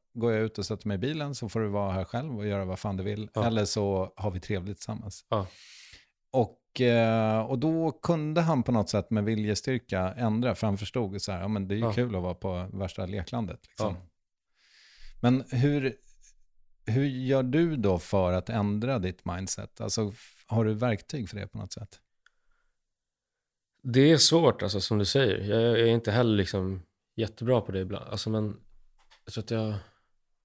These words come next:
Speaker 2: jag har blivit lite bättre. Jag, jag försöker göra s-, så som du förklarar att du gjorde till, till, till din son, med mig själv.
Speaker 1: Mm.
Speaker 2: Alltså, vänta lite nu.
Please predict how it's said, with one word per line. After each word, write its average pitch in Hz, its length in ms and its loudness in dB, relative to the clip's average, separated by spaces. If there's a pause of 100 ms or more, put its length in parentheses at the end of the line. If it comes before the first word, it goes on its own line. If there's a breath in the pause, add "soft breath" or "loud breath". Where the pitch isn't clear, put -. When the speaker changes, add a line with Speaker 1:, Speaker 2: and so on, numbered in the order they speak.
(160)
Speaker 2:
jag 113 120 -4
har 113 340 0
blivit 110 400 -4
lite 120 600 -4
bättre. 104 340 -2
Jag, 98 120 -4
jag 107 160 -2
försöker 123 360 0
göra 113 320 4
s-, - 320 -6 (200)
så 107 260 -4
som 107 200 -4
du 104 280 0 (120)
förklarar 104 420 -2
att - 180 -6
du 107 140 0
gjorde 95 220 -2
till, - 260 -8 (160)
till, 92 300 -4
till 101 160 -2
din 95 100 2
son, 98 360 -2 (280)
med 107 220 0
mig 98 120 2
själv. 101 260 -4 (240)
Speaker 1:
Mm. 80 140 -4 (420)
Speaker 2:
Alltså, - 260 -10
vänta 107 260 -4
lite 87 220 -10
nu. 104 100 -16